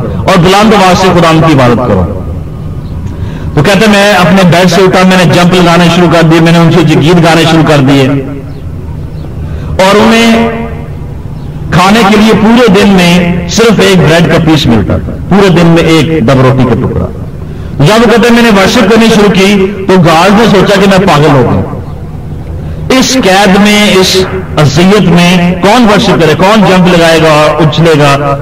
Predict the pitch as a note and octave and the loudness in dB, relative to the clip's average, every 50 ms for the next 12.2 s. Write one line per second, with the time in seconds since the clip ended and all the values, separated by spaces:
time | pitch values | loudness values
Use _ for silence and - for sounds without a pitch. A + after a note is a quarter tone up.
0 | - - B2+ C#3+ C#3 - D3 D#3 D3 D3 D#3+ D#3 D3 C#3 C#3+ C#3+ C#3+ C3+ C3 C3 | -4 -2 0 0 0 0 0 0 2 2 2 2 2 2 2 2 2 2 2 2
1 | B2+ B2+ D3 C#3+ C#3 B2+ A#2+ C3 B2+ B2+ C3 B2+ - - G#2 F#2+ F2+ E2+ - - | 2 2 2 2 2 2 2 2 0 0 0 -2 0 0 0 0 0 -2 -4 -6
2 | - - - - - - - - - - - - - - - G3 G#3 - - G3+ | -8 -10 -10 -12 -12 -12 -10 -10 -10 -10 -10 -10 -10 -4 -2 -2 -2 -2 -2 -4
3 | G#3+ - - G#3 G#3+ A#3+ B3+ G3+ C4 B3 B3+ A#3+ A3 F#3+ F3 F#3 G#3 F#3+ - G3 | -6 -4 -4 -2 0 2 2 2 2 2 2 2 2 2 2 2 2 2 2 2
4 | F#3 F#3+ G3+ F#3 F#3 F#3+ E3+ F3 F3+ F#3 G#3+ G#3+ F#3 F3+ F3+ F3 F3 E3+ F3 F3+ | 2 2 2 2 0 0 2 2 2 2 2 0 2 0 2 2 2 2 0 0
5 | E3+ E3+ F3 F3 - - - - - - - - - - F#3+ F#3 F#3 F#3+ A3+ F#3 | 0 -2 -4 -6 -8 -10 -12 -12 -12 -12 -12 -8 -4 -2 0 2 2 2 2 2
6 | G#3+ G#3+ G#3+ G3 G#3 F3 E3 E3 F3 A3+ A3 F#3 F3+ D3+ D#3+ D3+ D3 D3+ E3+ F3+ | 2 2 2 2 2 2 2 2 2 2 2 2 2 2 2 2 2 2 0 0
7 | - D#3 E3 - - - - - B3+ A#3 - - - B3 A#3+ - - - A#3+ C4 | 0 -2 -6 -6 -8 -10 -6 -2 0 0 0 0 0 0 0 0 0 0 0 2
8 | B3 G#3 G3 A3+ G#3+ G#3 F#3+ G3+ G3+ G#3 G#3+ G#3+ - G3+ F3+ F#3+ F3+ F3 F#3+ G3 | 2 2 2 2 2 2 2 2 2 2 0 0 0 0 2 2 2 2 2 0
9 | F#3+ - - - D3+ C#3 C3 B2+ A#2 G#2+ G#2 G2 F2 E2+ - - - - - - | 0 0 0 0 0 2 2 0 0 0 0 -2 -2 -4 -6 -8 -10 -12 -14 -14
10 | - - - - - - - - - - - - - - - - - - - - | -14 -14 -14 -14 -14 -14 -14 -12 -12 -12 -10 -10 -10 -10 -10 -10 -10 -10 -8 -8
11 | - - - - - - - - - - - - - F3+ G3 G3 F3 G#3 G#3+ G#3+ | -8 -8 -8 -8 -8 -8 -8 -8 -8 -10 -10 -8 -4 -2 -2 0 2 2 2 2
12 | G3+ G3+ G#3 B3+ | 2 2 0 0